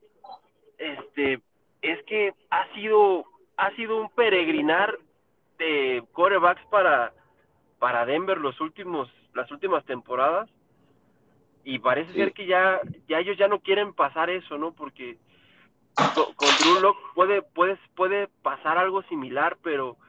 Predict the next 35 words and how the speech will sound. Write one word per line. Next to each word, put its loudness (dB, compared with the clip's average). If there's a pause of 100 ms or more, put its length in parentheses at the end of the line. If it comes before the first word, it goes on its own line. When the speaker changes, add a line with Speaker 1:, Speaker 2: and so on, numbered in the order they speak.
(260)
Speaker 1:
para 0
eso -10
traen 2
a 6
Bridgewater, 0 (120)
eh, -4 (240)
es -4
un, -12
no, -2
no 2
es 0 (120)
la 0
superestrella, -4 (420)
pero 4
pues -12
es -6
un -6
tipo -2
probado, 4
es -2
un -12
tipo -4
de 0
cal-, -4
es -6
un -14
tipo -12
que -8
te -6
va 0
a -4
sacar -6
la -4
chamba, 0
Pepe. -14